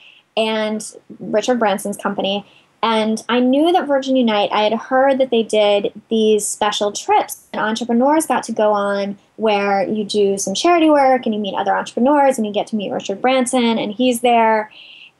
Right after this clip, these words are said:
And I knew that Marie was meeting with Virgin Unite. You know, she was excited that she was having this meeting.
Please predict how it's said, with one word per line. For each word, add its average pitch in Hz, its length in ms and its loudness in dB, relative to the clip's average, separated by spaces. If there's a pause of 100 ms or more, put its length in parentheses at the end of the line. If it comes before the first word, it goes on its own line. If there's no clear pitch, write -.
And 220 560 0 (240)
I 247 120 -4
knew 294 300 4
that 349 120 2
Marie 285 320 4
was 240 160 2
meeting 240 280 2
with 220 140 -2
Virgin 220 300 -2
Unite. 208 380 -6
You 214 80 -4
know, 202 100 -2
she 214 140 -2
was 226 120 0
excited 240 440 0
that 208 80 -4
she - 100 -4
was 202 100 -6
having 208 280 -2
this 202 160 -10
meeting. 196 340 -4